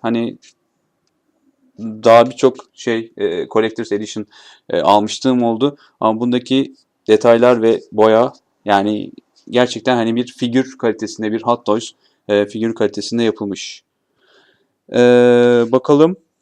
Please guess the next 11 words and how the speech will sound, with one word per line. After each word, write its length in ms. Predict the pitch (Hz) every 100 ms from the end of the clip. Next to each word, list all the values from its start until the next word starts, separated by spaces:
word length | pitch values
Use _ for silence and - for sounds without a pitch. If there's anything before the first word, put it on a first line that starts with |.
| _ _ _ _ _ _ _ _ _ _ _ _ _ _ _ _ 107
Negatif 580 | 123 131 131 - -
şey 120 | - 123
yapabileceğiniz 560 | 120 120 120 123 120
bir 60 | 117
yanları 380 | 117 117 117 120
var 160 | 127
mı? 220 | 113 135 170 _ _
Şurada 340 | - 170 165 160
bir 80 |
ufak 340 | 156 151 156 -
tefek 380 | 151 151 151